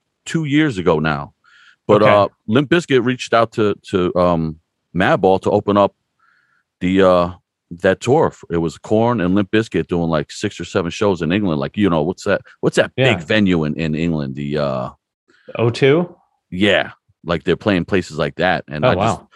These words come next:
Speaker 1: I thought it was interesting that, uh, you know, Fred Durst was even aware of the, uh, you know, of Madball and brought him out.
Speaker 2: Well, he's a smart guy. I mean, you know, he plays the character of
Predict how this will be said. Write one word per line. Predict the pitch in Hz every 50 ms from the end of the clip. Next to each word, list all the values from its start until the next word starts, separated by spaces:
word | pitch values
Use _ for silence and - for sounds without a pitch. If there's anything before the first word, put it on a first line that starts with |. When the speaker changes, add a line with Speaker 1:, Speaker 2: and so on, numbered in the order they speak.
| _ _ -
Speaker 1:
I | 78
thought | 78 - 104 98 95
it |
was | 90 80 90
interesting | 107 117 - - 90 - - 90 85 85
that, | 82 80 80 78
uh, | 78 78 76 73 73 - _ _ _ _ _ _ _ _ _ - - - - _ _ -
you | - 87 85
know, | 80 73 73 71 - _ _ _
Fred | _ - 98 90 78 73
Durst | 90 98 101 - -
was | 82 76 73 80
even | 80 78 76 71
aware | 69 67 82 92 101 98 85 76 76 - _
of | - 78 71 67 71
the, | 73 71 71 71
uh, | 71 67 67 65 65 _ _
you | 95 92
know, | 80 71 67 - _ _ _ _ _ _ _ _ _ -
of | 76 73 62
Madball | 71 78 78 78 73 65 80 78 82 90 78 69
and | 71 71
brought | 76 78 82 78
him | 73 78 87
out. | 101 98 76 - - _ _ _ _ _ _ _ _ _ _ -
Speaker 2:
Well, | 135 143
he's | 208 226 220
a | 254 254
smart | 247 - - 214 202 190 185 -
guy. | 156 151 127 95 87 - 113 - _ -
I | 120
mean, | 123 123 120 120 113 104 - - _ _ _ _ _ _ _
you | - 127
know, | 127 120 117
he | 117 151 151
plays | 139 - 156 151 156 143 -
the | - 117
character | - - 139 135 131 131 131 - 120 107 107 101 -
of | 76 95 104 98 98 98 92 - -